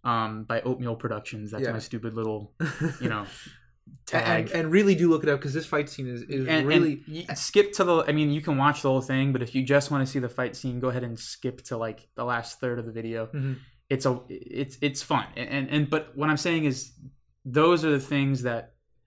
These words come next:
Speaker 1: make you feel good. And it's, even if I look at the whole film and say, "I could have done better,"
Speaker 2: Yeah.
Speaker 1: there's always tiny successes.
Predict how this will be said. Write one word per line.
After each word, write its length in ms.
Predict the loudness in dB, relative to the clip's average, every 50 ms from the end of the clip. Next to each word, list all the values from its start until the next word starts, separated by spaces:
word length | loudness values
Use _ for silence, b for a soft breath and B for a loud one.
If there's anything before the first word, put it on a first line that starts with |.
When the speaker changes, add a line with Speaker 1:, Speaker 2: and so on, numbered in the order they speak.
| _ _ _ _ _ _ _ _ -18 -10 -4
Speaker 1:
make 240 | 0 2 2 2 2
you 100 | 0 0
feel 220 | 0 0 0 0
good. 320 | 2 4 4 4 4 2 0
And 140 | -2 -4 -2
it's, 280 | -4 -4 -4 -4 -10 -16 -20 -20 -20 -12 -6
even 240 | -2 0 2 2 2
if 120 | 2 4
I 240 | 4 4 4 2 -2 -8 -10 -4
look 220 | 0 2 2 2 2
at 80 | 0
the 80 | 0 0
whole 160 | 2 2 0
film 340 | 0 -2 -2 0 2 2 2
and 100 | 0 0
say, 260 | 0 0 -2 -2 -4 b b b b
"I 60 | -10
could 160 | -6 -2 0 0
have 100 | 2 2
done 200 | 2 0 0 -2
better," 360 | -4 -2 -2 -2 -2 -4 -8 _
Speaker 2:
Yeah. 180 | 2 2 4 6
Speaker 1:
there's 180 | 6 6 6 6
always 580 | 6 6 6 8 8 8 6 4 2 -4 -8 -10
tiny 400 | -8 -4 0 2 2 4 2 2
successes. 840 | 0 -2 -6 -6 -2 -2 -2 -2 -2 -4 -8 -10 -10 -10 -14 -16